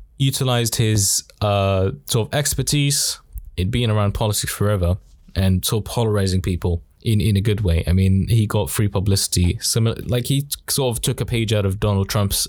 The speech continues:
uh, playbook, getting publicity without sort of paying for it. European Parliament is now filled, sort of, I mean, the U K anyways, is filled to the brim with Brexiteers.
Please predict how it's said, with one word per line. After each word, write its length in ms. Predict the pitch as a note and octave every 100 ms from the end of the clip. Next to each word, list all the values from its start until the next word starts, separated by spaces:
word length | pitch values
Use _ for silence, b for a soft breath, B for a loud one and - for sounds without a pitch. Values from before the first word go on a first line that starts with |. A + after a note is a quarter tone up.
| -
uh, 200 | F#2 F2
playbook, 420 | G#2+ G2 F2 - B B B B B B B B B - -
getting 240 | - F#2+ F#2
publicity 640 | F#2+ G2+ F#2+ - F#2 F2+
without 400 | F2+ F#2 F2+ - - - - -
sort 200 | - E2
of 60 | -
paying 220 | G#2+ G2
for 180 | - D#2
it. 80 | - - - - - - - - - - - - - - - - - - - - - - - -
European 320 | D3+ E3 E3+
Parliament 440 | C#3+ C#3+ C3+ C3+ - - - - - - -
is 280 | A2+ A2+ -
now 440 | B2 A2+ G#2+ G#2+ -
filled, 540 | - D3 C#3 C3+ B2+
sort 420 | - - - C3+ G2
of, 60 | - -
I 60 |
mean, 160 | A2+ A2
the 100 | A2
U 160 | A#2
K 300 | C3 - A2+
anyways, 380 | G2+ G2+ F2 F2+
is 120 | -
filled 380 | - C3 A#2+ A2 B B B B B B B B B B B B B _
to 100 | -
the 80 | A2
brim 320 | G2 C3 B2
with 340 | A2 G2+ G2 -
Brexiteers. 960 | C3 C3+ B2+ - A#2+ A2 A2 - -